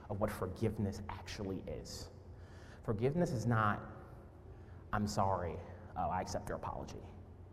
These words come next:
That's not, that's not forgiveness. It sounds like forgiveness, but it's not. How many people here have student loans?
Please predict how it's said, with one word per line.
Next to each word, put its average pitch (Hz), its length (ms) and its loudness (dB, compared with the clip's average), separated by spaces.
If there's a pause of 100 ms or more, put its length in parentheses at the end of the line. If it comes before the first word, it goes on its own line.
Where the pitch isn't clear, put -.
(520)
That's 92 340 -6
not, 90 320 0
that's - 160 -8
not 85 160 -8
forgiveness. 69 540 -10 (300)
It 147 100 6
sounds 254 260 10
like 143 120 8
forgiveness, 101 360 2
but 104 120 -2
it's - 140 -6
not. 92 240 4 (1800)
How 208 80 8
many 220 160 12
people 202 180 8
here 160 100 10
have 135 100 10
student 127 220 8
loans? 101 300 4